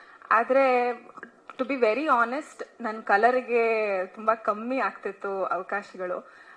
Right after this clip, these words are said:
ಆ, ಸರ್ ನನ್ನನ್ನ ಅವತ್ತು ಕರ್ದಾಗ್ಲೂ ಕೂಡ, "ಓ, ಏನೋ ಒಂದ್ ಪಾತ್ರ ಇರತ್ತೆ, ಹೋಗ್ ಮಾಡ್ ಬಂದ್ಬಿಡೋಣ" ಅಂತಾನೆ ಅನ್ಕೊಂಡ್ ನಾನ್ ಅವತ್ ಬಂದಿದ್ದು. But, ಆ, ಇಷ್ಟು ದೊಡ್ಡ ಪಾತ್ರ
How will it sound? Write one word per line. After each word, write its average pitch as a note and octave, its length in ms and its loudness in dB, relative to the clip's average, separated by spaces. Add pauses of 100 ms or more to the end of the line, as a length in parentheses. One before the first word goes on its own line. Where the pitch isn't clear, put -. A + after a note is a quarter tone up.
ಆ, F#3+ 300 -2
ಸರ್ C4+ 380 2
ನನ್ನನ್ನ B3 340 -4 (380)
ಅವತ್ತು G3+ 340 0
ಕರ್ದಾಗ್ಲೂ A#3 540 2
ಕೂಡ, G#3 220 -4 (560)
"ಓ, F#3 120 -6
ಏನೋ G3 320 -6
ಒಂದ್ G#3+ 120 -12
ಪಾತ್ರ F#3 300 2
ಇರತ್ತೆ, F#3+ 380 0
ಹೋಗ್ G#3 260 -6
ಮಾಡ್ F#3 280 -8
ಬಂದ್ಬಿಡೋಣ" F#3+ 460 -6
ಅಂತಾನೆ F#3 380 -6
ಅನ್ಕೊಂಡ್ F#3+ 380 -6
ನಾನ್ F#3 140 -8
ಅವತ್ F3+ 240 -12
ಬಂದಿದ್ದು. F3+ 480 -12 (720)
But, G#3 320 -2
ಆ, G3 240 4
ಇಷ್ಟು B3+ 500 -6
ದೊಡ್ಡ C4 240 6
ಪಾತ್ರ A#3+ 500 4